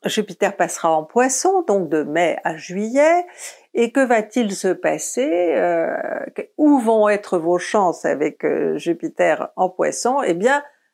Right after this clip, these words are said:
elles vont être dans le domaine des finances, c'est-à-dire que peut-être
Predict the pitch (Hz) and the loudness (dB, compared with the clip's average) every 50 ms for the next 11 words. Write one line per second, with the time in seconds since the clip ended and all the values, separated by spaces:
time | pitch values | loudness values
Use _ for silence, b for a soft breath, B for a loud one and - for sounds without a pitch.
0 | b _ _ - 185 180 175 170 156 147 151 170 185 190 - - - 165 156 165 | b _ _ -4 -2 -2 -2 -2 -2 -2 -2 -2 -2 -4 -8 -12 -10 -6 -4 -4
1 | 165 156 139 151 180 170 151 175 190 208 214 208 196 180 151 147 143 185 175 180 | -4 -4 -4 -4 -4 -4 -2 -2 -2 -2 -4 -4 -4 -6 -6 -4 -2 -2 -2 -4
2 | - - 190 175 160 - - - - - - - - - - - - - - 175 | -4 -6 -4 -4 -4 -6 -10 -12 -18 -20 -20 -18 -18 -18 -20 -20 -14 -10 -8 -8
3 | - - 170 165 - 247 175 180 208 208 - - - 175 165 - 165 170 - - | -6 -4 -4 -4 -4 -4 -4 -4 -4 -4 -6 -4 -4 -4 -2 -2 -6 -8 -4 -2
4 | 196 202 214 214 - - | -2 -2 -2 -2 -8 -16